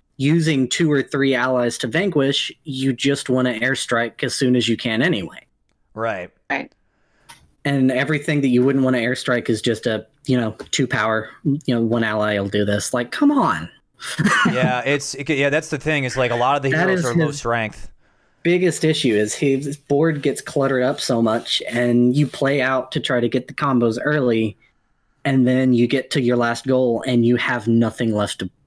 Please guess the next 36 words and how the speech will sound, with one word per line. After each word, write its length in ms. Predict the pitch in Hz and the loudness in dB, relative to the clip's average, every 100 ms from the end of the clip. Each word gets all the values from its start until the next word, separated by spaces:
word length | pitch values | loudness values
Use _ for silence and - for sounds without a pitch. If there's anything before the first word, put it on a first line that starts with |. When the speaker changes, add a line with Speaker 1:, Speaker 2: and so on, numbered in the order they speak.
| - | -10
Speaker 1:
work 300 | 123 110 - | -4 -4 -4
with. 300 | - - - - | -12 -18 -20 -4
You 100 | 127 | 0
have 160 | 123 120 | 0 -2
Sneaky 360 | - 131 123 123 | -2 -2 0 -2
Pete's. 440 | 101 - - - _ | -4 -8 -14 -14 _
What 160 | 117 117 | -4 -2
good 120 | 123 | 0
is 80 | 113 | -2
Speaker 2:
Yeah. 60 | 107 | -4
Speaker 1:
that 100 | 92 | -6
gonna 180 | 90 - | -10 -12
do? 720 | - _ - - - - 165 - - | -16 _ -20 -20 -20 -4 -2 -2 -6
<laughs> 120 | - | -4
Speaker 2:
I 120 | 160 | -4
do 200 | 165 269 | 0 2
have 140 | 311 240 | 0 0
to 80 | |
say, 300 | 190 208 196 | -2 0 0
the 100 | 151 | 0
Sneaky 380 | 139 - 247 233 | -2 -4 -6 -8
Pete 260 | 185 202 190 | -8 -6 -4
mechanic 520 | 151 139 143 127 120 | -6 -4 -2 -2 -4
and 100 | 123 | -4
how 180 | 139 147 | -2 -2
that 220 | 143 120 | -2 -2
works 280 | 123 147 - | -2 -4 -4
with, 140 | 127 | -2
like, 140 | 131 123 | -2 -2
play 220 | - 139 | 0 0
a 60 | 135 | 0
game 280 | 120 127 131 | -2 -2 -2
and 80 | 120 | -2
other 260 | 113 123 | -2 -2
cards 340 | 139 151 165 151 | -2 0 0 -2
is 140 | 110 | -10